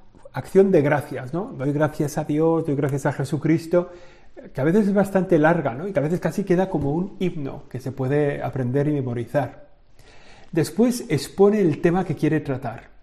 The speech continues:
¿no? Pues a esta comunidad de Corinto le hace falta este tema.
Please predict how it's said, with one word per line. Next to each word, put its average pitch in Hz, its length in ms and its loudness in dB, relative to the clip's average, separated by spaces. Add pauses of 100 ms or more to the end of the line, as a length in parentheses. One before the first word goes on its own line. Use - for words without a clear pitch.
(140)
¿no? 180 120 -12
Pues - 180 -16
a 120 60 -8
esta 131 200 -8
comunidad 127 520 -4
de 127 420 -6
Corinto 196 480 -2
le 175 80 0
hace 135 140 -4
falta 147 400 -4
este 139 300 -6
tema. 104 240 -12